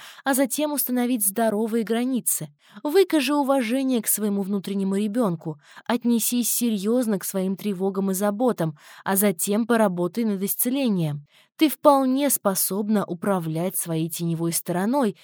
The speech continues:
и безопасности для себя, если осознаешь её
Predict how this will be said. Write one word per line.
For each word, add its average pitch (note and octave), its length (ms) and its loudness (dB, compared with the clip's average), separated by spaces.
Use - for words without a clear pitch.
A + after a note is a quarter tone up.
и C#4 140 2
безопасности G#3+ 880 0
для G3+ 160 -2
себя, A3+ 500 -2
если F4+ 320 2
осознаешь A3+ 800 0
её D#3+ 260 -2